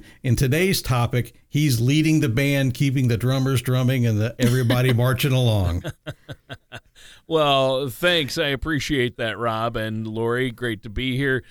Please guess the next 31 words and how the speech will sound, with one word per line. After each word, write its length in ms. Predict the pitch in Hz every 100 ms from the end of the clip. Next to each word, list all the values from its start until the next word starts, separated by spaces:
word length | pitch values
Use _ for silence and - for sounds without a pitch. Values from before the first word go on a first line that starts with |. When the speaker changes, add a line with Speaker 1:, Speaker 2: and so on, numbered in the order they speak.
| - _
Speaker 2:
Thanks 220 | 165 160
for 160 | - 165
having 340 | 156 175 170
me 120 | 170 170
on 120 | 170
the 80 | 156
show. 320 | - 208 247
I'm 160 | 135
excited 560 | 185 - - 156 208 175
about 280 | 123 113 -
this 200 | 117 -
one 140 | 123
today 260 | 113 110 107
because 340 | 107 - 127
it's 140 | 117 -
a 140 | 127
really 640 | 123 139 151 160 165 156
great 480 | 147 127 127 139 -
topic. 460 | - 135 151 123 107 _ _ _ -
But, 300 | 151 160 -
uh, 220 | 156 98
before 480 | 160 151 143 247 294
we 100 | 294
get 140 | 170
into 180 | 139 131
that, 160 | 139
how 160 | 123 202
are 60 | 220
you 160 | 220
guys 260 | 294 202 107
doing? 280 | 92 71